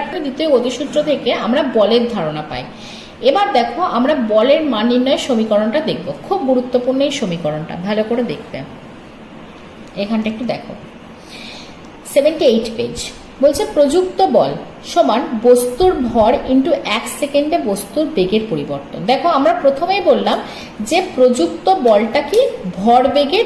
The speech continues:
পরিবর্তনের সমানুপাতিক। তার মানে কি, প্রযুক্ত বল সমান, এখানটা দেখো দেখাচ্ছি, প্রযুক্ত বল সমান কি, ভরবেগের পরিবর্তন, তার মানে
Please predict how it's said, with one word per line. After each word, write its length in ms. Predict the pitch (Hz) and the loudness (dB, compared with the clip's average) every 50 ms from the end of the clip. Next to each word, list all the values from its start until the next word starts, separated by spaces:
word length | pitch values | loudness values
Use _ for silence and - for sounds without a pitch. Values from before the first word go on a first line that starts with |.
| - - | 2 2
পরিবর্তনের 680 | 254 240 233 220 226 226 226 226 - 294 339 381 - | 2 2 4 4 2 2 2 0 -2 -2 -2 -2 -4
সমানুপাতিক। 680 | - - - 214 180 156 151 139 - 143 - - - - - - | -6 -4 -2 0 0 0 -2 -6 -8 -10 -10 -12 -14 -18 -4 0
তার 140 | 254 254 269 | 0 2 2
মানে 180 | 311 330 370 - - | 0 -2 -2 -2 -2
কি, 120 | 453 494 - - - | -2 -2 -2 -2 2
প্রযুক্ত 540 | 262 254 254 247 - 381 - - - - 415 | 4 4 4 6 4 0 0 -2 -4 -2 -2
বল 380 | 403 403 269 220 180 170 220 269 | 0 2 4 4 4 4 2 0
সমান, 440 | - - 330 311 277 214 180 208 - - - - - - - - - - - - - - - - - - - - - - - - - | 0 0 2 2 2 2 0 0 -2 -6 -10 -14 -16 -16 -18 -18 -16 -16 -18 -18 -20 -20 -20 -20 -20 -20 -20 -20 -20 -20 -20 -10 -6
এখানটা 340 | - 240 262 294 285 285 294 | -4 -2 -2 -2 -2 0 2
দেখো 220 | 277 247 247 269 269 | 2 2 2 2 0
দেখাচ্ছি, 600 | 226 190 - 185 170 - - - - 269 349 - - - - - - - - - | 0 0 -2 -4 -6 -6 -8 -8 -6 -6 -6 -6 -10 -16 -18 -20 -20 -20 -4 2
প্রযুক্ত 540 | 285 285 277 269 359 392 370 - - - 392 | 4 4 6 6 4 2 0 -2 -2 -2 0
বল 400 | 359 277 220 180 156 170 220 294 - - - - | 2 4 4 4 4 2 0 -2 -4 -8 -12 -12
সমান 340 | - - 320 294 311 320 339 320 - | -4 0 0 2 2 2 0 -2 -2
কি, 140 | - 440 494 427 302 208 - - | -2 0 0 0 -2 -4 -6 -2
ভরবেগের 580 | 214 233 247 262 277 285 277 320 320 302 349 359 - | 2 4 4 6 4 4 2 2 2 2 0 0 2
পরিবর্তন, 500 | 277 208 180 165 156 151 160 - 180 208 | 2 2 2 2 0 -2 -2 -4 -4 -4
তার 120 | 208 247 254 | -2 0 0
মানে 160 | 269 330 | 2 0